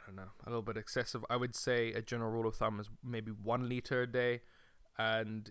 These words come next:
eat it well, and you should, you should have more than enough to, to, to be hydrated. There's no harm in, in, in drinking more,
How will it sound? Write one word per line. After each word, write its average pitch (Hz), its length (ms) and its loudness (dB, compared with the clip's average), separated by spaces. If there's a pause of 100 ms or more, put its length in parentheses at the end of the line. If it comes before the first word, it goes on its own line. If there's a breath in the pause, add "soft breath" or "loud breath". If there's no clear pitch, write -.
eat 120 200 -8
it 107 80 -8
well, 113 440 0
and 110 280 -4
you 107 180 -10
should, 110 460 -6 (340)
you 120 100 -14
should 107 200 -4
have 104 160 -2
more 104 360 -4
than 98 120 -6
enough 98 340 -8
to, - 180 -10 (140)
to, - 100 -14 (260)
to - 100 -14
be 107 100 -12
hydrated. 104 560 -6 (680 loud breath)
There's 123 180 -2
no 139 120 6
harm 135 360 6
in, 135 120 0
in, 135 280 -4
in 147 140 2
drinking 143 380 0
more, 160 320 6